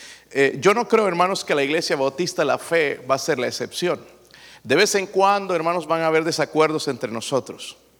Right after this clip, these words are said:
Amén. Dije, de vez en cuando van a haber desacuerdos entre nosotros y vamos a llegar al punto, hermanos, de querer, ah, eh,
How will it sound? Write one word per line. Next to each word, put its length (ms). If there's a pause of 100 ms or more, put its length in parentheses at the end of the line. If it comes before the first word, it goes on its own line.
(800)
Amén. 360 (960)
Dije, 300
de 160
vez 220
en 100
cuando 380
van 140
a 20
haber 180
desacuerdos 640
entre 260
nosotros 800 (180)
y 420
vamos 500
a 100
llegar 400
al 160
punto, 320
hermanos, 460
de 160
querer, 560
ah, 520 (760)
eh, 680